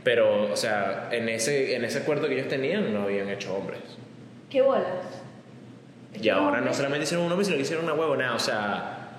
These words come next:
Speaker 1: no sé, marico, la encarnación del huevo más grande del mundo, ¿no? <laughs> Sí, marico, o sea, la vaina no tiene sentido, pues.
Speaker 2: Pues ese es el karma, marico, ¿viste?
Speaker 1: Exactamente. Bueno, no diría karma, ¿sabes?
Speaker 2: Claro que sí, porque le llegó uno más grande.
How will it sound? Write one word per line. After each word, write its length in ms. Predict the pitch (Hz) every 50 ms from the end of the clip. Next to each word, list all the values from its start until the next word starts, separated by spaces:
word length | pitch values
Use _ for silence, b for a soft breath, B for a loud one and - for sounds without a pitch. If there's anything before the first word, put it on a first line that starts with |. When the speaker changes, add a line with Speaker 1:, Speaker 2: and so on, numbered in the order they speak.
| B B B B B B B B - - - -
Speaker 1:
no 100 | - 120 107
sé, 220 | - - 135 123
marico, 420 | 113 107 104 107 107 101 101 107 107
la 160 | 107 104 107 107
encarnación 760 | 113 117 123 120 117 120 120 120 - 135 131 127 131 135
del 120 | 139 156 156
huevo 180 | 151 160 156 156
más 120 | 170 175 170
grande 260 | 165 160 165 165 170
del 80 | 143 135
mundo, 300 | 139 143 143 135 127 123 120 127
¿no? 180 | 139 147 143
<laughs> 60 | - -
Sí, 380 | - - 151 180 196 160 - 113
marico, 300 | 117 120 131 135 139 127
o 20 |
sea, 220 | 131 151 151 135
la 340 | 127 131 127 123 127 127 123
vaina 220 | 123 120 - - 147
no 160 | 151 165 160
tiene 200 | 160 170 175 180
sentido, 440 | 175 151 127 - - 143 131 110 101
pues. 160 | - 110 107 - - -
Speaker 2:
Pues 180 | 254 254 - -
ese 220 | - 233 - 240
es 40 | 254 254
el 100 | 247 254
karma, 300 | 269 262 262 262 262 262
marico, 320 | 247 240 220 220 220 - - 240 240 - - - - - - -
¿viste? 320 | - 311 - - - - - - - - - - - - - - - - -
Speaker 1:
Exactamente. 680 | 120 110 - - 85 - - 98 110 131 147 139 - - B B B B -
Bueno, 200 | 196 208 170 156
no 80 | 165 190
diría 320 | 214 240 240 247 247 240
karma, 560 | 240 165 117 101 - 92 - - - - - -
¿sabes? 220 | - - 269 262
Speaker 2:
Claro 160 | 254 262 - -
que 80 | -
sí, 260 | 392 392 359 - 359 -
porque 160 | - 247 254 269
le 140 | 254 240 247
llegó 220 | 254 240 247 254
uno 140 | 262 269 294
más 140 | 294 311 330
grande. 280 | 339 330 311 294 -